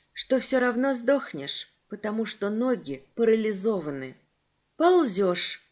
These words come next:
рукой за траву и подтянуться,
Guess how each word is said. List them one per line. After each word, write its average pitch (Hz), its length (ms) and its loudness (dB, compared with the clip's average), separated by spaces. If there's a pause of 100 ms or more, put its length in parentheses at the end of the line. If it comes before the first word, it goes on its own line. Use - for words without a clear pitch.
рукой 214 480 4
за 330 160 2
траву 285 560 -2 (100)
и 202 80 -4
подтянуться, 202 1080 -4